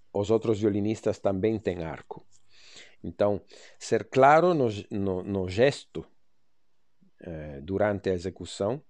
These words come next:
ser inspirador, ser líder, eh, também em momentos eventuais de estresse e de pressão,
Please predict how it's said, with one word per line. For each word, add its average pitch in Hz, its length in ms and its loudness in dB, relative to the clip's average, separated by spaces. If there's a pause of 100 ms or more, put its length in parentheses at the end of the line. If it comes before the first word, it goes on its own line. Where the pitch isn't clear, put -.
(580)
ser 160 260 6
inspirador, 127 840 2 (1700)
ser 143 320 2
líder, 127 540 0 (1500)
eh, 92 760 -2 (680)
também 143 500 4
em 160 80 4
momentos 131 1120 0
eventuais 107 760 4
de 98 380 -2 (480)
estresse - 760 0 (360)
e 92 100 0
de 95 120 -2
pressão, 95 580 -2